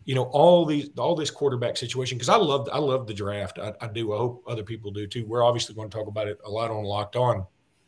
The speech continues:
We're also gonna get into just the Alabama quarterbacks, uh, situation right now, 'cause, I mean, frankly, Bryce is gone. So we gotta deal with, uh, what's next. But right now, I wanna tell you about FanDuel. We're at the midway point of the N B A season.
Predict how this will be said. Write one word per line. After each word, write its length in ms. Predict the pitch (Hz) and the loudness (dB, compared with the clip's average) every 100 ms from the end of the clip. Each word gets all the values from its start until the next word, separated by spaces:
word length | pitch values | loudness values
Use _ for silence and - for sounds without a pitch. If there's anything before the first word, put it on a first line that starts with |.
| - - | -12 0
We're 140 | 123 | 6
also 200 | 143 156 | 8 8
gonna 220 | 139 135 127 | 2 -2 -2
get 120 | 131 | 0
into 380 | 127 113 120 104 - - - - - | 0 -2 -4 -6 -12 -20 -20 -20 -8
just 180 | 147 127 | -4 0
the 80 | 110 | 2
Alabama 460 | 135 123 135 127 | 2 4 2 0
quarterbacks, 760 | 117 139 127 117 113 - - - - | 0 0 0 0 -2 0 -2 -2 -10
uh, 160 | 113 101 | -6 -4
situation 760 | - 127 120 123 120 113 104 - - - - - | -4 -4 -2 -2 -2 -4 -8 -14 -20 -20 -8 4
right 220 | 117 - | 4 4
now, 260 | 139 208 160 | 2 0 0
'cause, 380 | - 139 160 - _ | 2 2 0 -8 _
I 80 | 120 | -6
mean, 160 | 117 123 | -4 -4
frankly, 480 | - 170 185 180 190 _ | -4 -6 -4 -6 -8 _
Bryce 320 | 98 107 139 | -4 -2 -2
is 80 | 175 | -2
gone. 400 | 151 196 302 - - - | 0 0 0 -6 -14 -12
So 180 | - 113 | -8 -6
we 160 | 123 | -4
gotta 240 | 139 156 156 | -4 -4 -4
deal 280 | 139 160 156 | -2 0 0
with, 180 | 165 | 0
uh, 200 | 156 175 170 | 2 0 0
what's 240 | 151 160 | -2 -2
next. 400 | 180 208 - - - | -2 -6 -10 -16 -8
But 60 | 113 | 0
right 200 | 127 139 | 2 2
now, 140 | 151 | 0
I 40 | |
wanna 160 | 147 123 | -4 -4
tell 160 | - 123 | -2 -2
you 60 | |
about 200 | 107 104 | -2 -4
FanDuel. 500 | - 139 131 123 127 | -4 -4 -2 0 0
We're 120 | 117 | 0
at 100 | 113 | -2
the 80 | 113 | -4
midway 360 | 107 131 127 123 | -6 -2 0 -2
point 260 | 120 120 | -2 -2
of 80 | 123 | -2
the 80 | 107 | -4
N 160 | 120 123 | -2 -2
B 180 | 110 104 | -2 -6
A 100 | 92 | -4
season. 640 | - - 196 190 202 202 | -2 0 0 0 -2 -4